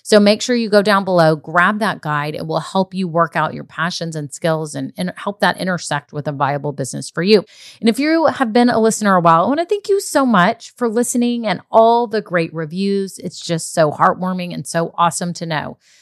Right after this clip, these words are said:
that my work here each week pays off. And some of you are just going gangbusters with your new businesses. I wanted to read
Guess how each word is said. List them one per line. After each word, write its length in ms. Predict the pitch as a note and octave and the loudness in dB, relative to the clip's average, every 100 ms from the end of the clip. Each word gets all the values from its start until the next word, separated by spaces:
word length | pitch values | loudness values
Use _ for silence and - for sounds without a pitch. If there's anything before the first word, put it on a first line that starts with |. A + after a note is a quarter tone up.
| _ - | _ -6
that 240 | E3 F#3 F3+ | 0 2 2
my 200 | G3 G#3 | 0 2
work 260 | F#3 E3+ | 0 -2
here 240 | F3+ F3 E3+ | -4 -4 -4
each 280 | E3+ D#3 C#3+ | -6 -6 -6
week 360 | D3 C#3 _ | -6 -6 _
pays 300 | - F3+ F3+ | -6 -2 0
off. 380 | E3+ C#3+ C#3 - _ | 0 -2 -4 -10 _
And 160 | E3 D3 | -6 -6
some 180 | E3 | -6
of 140 | E3+ E3 | -6 -4
you 220 | F3 E3+ | -6 -6
are 100 | F3 | -6
just 360 | D3 D3 - - | -6 -8 -10 -4
going 260 | E3+ E3 D#3 | 0 0 0
gangbusters 680 | C#3 C3 C#3 - - D3 - | -4 -6 -12 -14 -14 -10 -8
with 140 | E3 | -6
your 100 | F3 | -4
new 140 | E3 | -4
businesses. 500 | D3+ C#3+ D3 C3 C#3+ - | -4 -6 -6 -10 -10 -4
I 120 | F#3 | -4
wanted 320 | F3+ G3+ A#3+ | 0 -2 -2
to 80 | D4+ | -4
read 580 | C4 D#4+ F#4+ B3+ A3+ | -4 -2 0 0 0